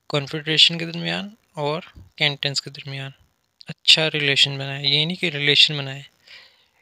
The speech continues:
It shall de-, decide whether to improve intercantonal treaties and treaties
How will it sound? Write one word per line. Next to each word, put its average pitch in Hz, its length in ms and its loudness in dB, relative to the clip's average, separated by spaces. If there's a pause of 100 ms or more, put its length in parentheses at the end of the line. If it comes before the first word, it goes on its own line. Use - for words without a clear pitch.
(160)
It 175 120 -2
shall 180 460 4
de-, - 540 -2
decide 143 440 2 (140)
whether 156 300 0 (140)
to 175 100 -2
improve 156 480 -4 (120)
intercantonal 165 1400 -4 (120)
treaties 180 720 -2 (320)
and 156 240 4 (100)
treaties 156 400 0